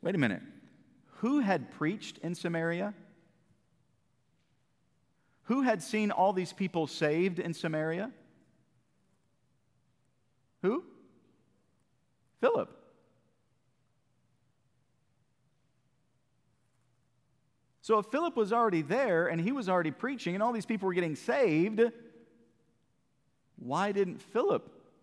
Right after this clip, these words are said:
lay his hands on them and give them the Holy Ghost to do these signs?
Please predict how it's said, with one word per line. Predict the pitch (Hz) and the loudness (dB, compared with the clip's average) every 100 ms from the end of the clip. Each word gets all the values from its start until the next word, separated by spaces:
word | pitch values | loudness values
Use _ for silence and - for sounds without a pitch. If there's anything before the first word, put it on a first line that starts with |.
| _ _ _ _ - | _ _ _ _ -4
lay | 139 131 | -2 0
his | 135 123 | -2 -4
hands | 135 135 123 | -2 -2 0
on | 120 113 | -2 -2
them | 107 110 | -2 -2
and | 107 98 | -2 -4
give | 107 | -4
them | 101 98 | -4 -4
the | 90 | -4
Holy | 95 85 | -6 -6
Ghost | 87 78 - - _ _ _ _ _ | -8 -10 -14 -20 _ _ _ _ _
to | - | -8
do | 104 113 | -4 -2
these | 104 95 - | -2 -6 -6
signs? | 117 92 80 131 - | -8 -8 -10 -16 -20